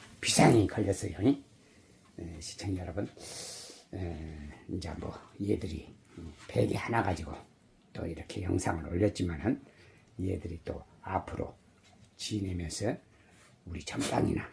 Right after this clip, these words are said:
설방이가, 어, 성장하는 과정이기 때문에 더 이상 제가 뭐라 하겠습니까? 에, 전방이는 지 마음이에요. 어? 위에서 장난을 치고 지방에서 자는 건지,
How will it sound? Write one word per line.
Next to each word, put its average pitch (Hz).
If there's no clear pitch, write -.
설방이가, 113
어, 104
성장하는 156
과정이기 135
때문에 120
더 -
이상 92
제가 82
뭐라 92
하겠습니까? 110
에, 80
전방이는 82
지 -
마음이에요. 95
어? 95
위에서 90
장난을 113
치고 135
지방에서 107
자는 113
건지, 127